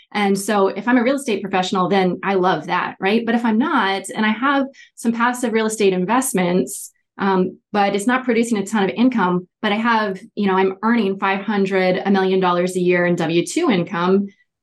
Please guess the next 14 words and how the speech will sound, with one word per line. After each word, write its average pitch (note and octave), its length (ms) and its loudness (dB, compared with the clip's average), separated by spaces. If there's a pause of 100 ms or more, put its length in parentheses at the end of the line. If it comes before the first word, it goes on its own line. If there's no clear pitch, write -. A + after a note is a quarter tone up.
(140)
then A#3 340 2
the B3+ 80 -2
tax C#4+ 280 -2
advantage B3+ 320 2
over G#3+ 120 -2
here G#3+ 180 0
in G3+ 120 2
real A3+ 180 2
estate G#3 320 0
doesn't A3+ 220 0
help A3+ 200 -2
me G3 180 2 (160)
that G#3+ 280 0
much. - 520 -2